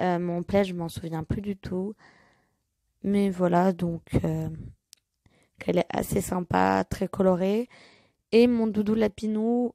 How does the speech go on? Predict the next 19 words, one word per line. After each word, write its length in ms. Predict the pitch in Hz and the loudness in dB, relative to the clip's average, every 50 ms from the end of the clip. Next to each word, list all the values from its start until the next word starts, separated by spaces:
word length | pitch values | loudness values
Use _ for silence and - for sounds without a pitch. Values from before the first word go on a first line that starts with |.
| _ _ | _ _
et 320 | - - 214 226 226 226 - | 0 2 4 4 4 4 2
Stitch 680 | - - - - - 285 - _ - - - - - - - | 2 -2 -2 -2 -2 -4 -4 _ -8 -8 -8 -8 -8 -8 -4
qui 100 | - 202 | -2 0
vient 180 | 190 220 247 | 0 0 0
de 160 | 254 247 240 240 | 2 2 2 2
Disney. 840 | 214 202 202 226 262 - - - 240 214 220 226 226 233 233 233 - - - - - - _ _ _ _ _ _ _ _ _ _ _ - | 2 0 -4 -4 -4 -4 -4 -6 -6 -4 -4 -6 -8 -10 -12 -12 -10 -10 -10 -10 -10 -14 _ _ _ _ _ _ _ _ _ _ _ -4
Mon 100 | 196 190 | 0 0
Lapinou, 400 | 185 190 - - 208 190 190 202 | 0 0 -2 -2 -2 -2 0 0
j'en 160 | 196 185 175 | 0 0 -2
ai 80 | 170 - - | -2 -4 -4
aucune 400 | - 185 - - - 196 185 175 | -6 -6 -4 -4 -2 -2 -2 -2
idée. 300 | 170 175 - - - - _ _ _ _ _ _ _ _ _ _ _ _ _ _ _ _ _ _ _ _ _ _ - - - - - - _ _ _ _ _ _ _ _ _ _ _ _ _ _ _ _ _ _ _ _ _ _ _ - | -2 -2 -2 -4 -4 -6 _ _ _ _ _ _ _ _ _ _ _ _ _ _ _ _ _ _ _ _ _ _ -20 -20 -20 -20 -20 -20 _ _ _ _ _ _ _ _ _ _ _ _ _ _ _ _ _ _ _ _ _ _ _ -2
Voilà, 260 | 208 196 185 170 - - | 2 2 4 2 2 0
donc 220 | - 180 175 165 | -2 -4 -6 -6
je 160 | 165 156 170 180 | -6 -4 -4 -2
viens 200 | 170 170 180 175 | 0 0 0 -2
m'habiller. 440 | 175 190 180 180 175 175 180 - _ _ _ _ _ _ _ _ _ _ _ _ _ _ _ _ _ _ _ _ _ _ _ _ _ _ _ _ _ _ _ _ _ _ _ _ _ _ _ _ _ _ _ _ _ _ - - - - - - - - - - - - - - - _ - - - - - - - _ _ - _ _ _ _ _ _ _ _ _ _ _ _ _ _ _ _ _ _ _ _ _ | -2 -4 -6 -6 -6 -8 -8 -8 _ _ _ _ _ _ _ _ _ _ _ _ _ _ _ _ _ _ _ _ _ _ _ _ _ _ _ _ _ _ _ _ _ _ _ _ _ _ _ _ _ _ _ _ _ _ -20 -18 -16 -14 -12 -12 -12 -14 -14 -16 -16 -16 -18 -20 -20 _ -20 -20 -20 -20 -20 -20 -20 _ _ -20 _ _ _ _ _ _ _ _ _ _ _ _ _ _ _ _ _ _ _ _ _
Et 200 | - 196 226 233 | 2 2 4 4
voilà. 1300 | 226 196 190 190 214 254 233 220 214 220 214 214 214 214 214 220 220 220 220 226 220 226 226 226 220 214 | 2 0 0 2 2 4 2 2 0 -4 -4 -6 -6 -6 -6 -6 -6 -6 -6 -8 -8 -10 -10 -12 -14 -14